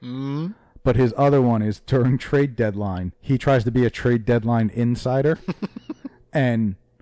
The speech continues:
Speaker 2: when someone gets traded, he tweets out, "Pack your shit." So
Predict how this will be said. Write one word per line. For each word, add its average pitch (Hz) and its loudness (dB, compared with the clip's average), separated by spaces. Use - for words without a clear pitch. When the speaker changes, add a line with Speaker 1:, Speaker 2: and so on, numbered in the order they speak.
Speaker 2:
when 131 2
someone 135 2
gets 123 0
traded, 117 0
he 110 2
tweets - 0
out, 110 -2
"Pack 135 0
your 131 2
shit." - 0
So 123 2